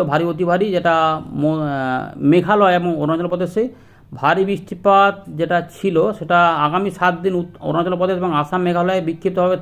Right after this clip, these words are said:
থাকবে। নাগাল্যান্ড, মণিপুর, মিজোরাম, ত্রিপুরা এখানে পাঁচ তারিখের পর আট এবং ন তারিখে আবার ভারী বৃষ্টিপাত হতে পারে। উত্তরবঙ্গে পাঁচ তারিখ পর্যন্ত ছিল, দক্ষিণবঙ্গে কোনো ভারী বৃষ্টিপাত হবে না বলছে আপাতত। এই ব্যাপারটা কিন্তু রয়েছে, আমাদের দেখিয়ে দিলাম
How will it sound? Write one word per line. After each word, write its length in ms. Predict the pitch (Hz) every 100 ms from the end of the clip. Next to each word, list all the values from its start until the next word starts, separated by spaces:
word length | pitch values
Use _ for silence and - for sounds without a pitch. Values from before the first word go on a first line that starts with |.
| -
থাকবে। 360 | 160 151 113 - - - - -
নাগাল্যান্ড, 520 | 135 143 180 214 226 214
মণিপুর, 320 | 202 196 202
মিজোরাম, 380 | 185 180 196 180
ত্রিপুরা 320 | 180 180 170
এখানে 280 | 151 165 202
পাঁচ 260 | 202 170 156
তারিখের 220 | 180 180
পর 120 | 180 185
আট 280 | 151 151 185
এবং 160 | 196 190 175
ন 60 | 165
তারিখে 260 | 175 180 175
আবার 200 | 156 165
ভারী 240 | 147 143 160
বৃষ্টিপাত 320 | 151 170 139
হতে 200 | 135 131
পারে। 200 | 117 - - - -
উত্তরবঙ্গে 600 | 165 175 - 208 190 202
পাঁচ 260 | 208 180 170
তারিখ 160 | 185 185
পর্যন্ত 200 | 185 185 180
ছিল, 180 | 180 208
দক্ষিণবঙ্গে 560 | 175 165 185 180 185 196
কোনো 160 | 175
ভারী 200 | 147 147 160
বৃষ্টিপাত 320 | 156 175 165
হবে 220 | 135 147
না 100 | 170
বলছে 240 | 170 165
আপাতত। 400 | 160 160 165 180 208 233 - - - -
এই 180 | 175
ব্যাপারটা 300 | 180 175 170
কিন্তু 220 | 175 185 170
রয়েছে, 280 | 151 175 175
আমাদের 380 | 185 170 170 147
দেখিয়ে 280 | 143 190 190
দিলাম 240 | 180 233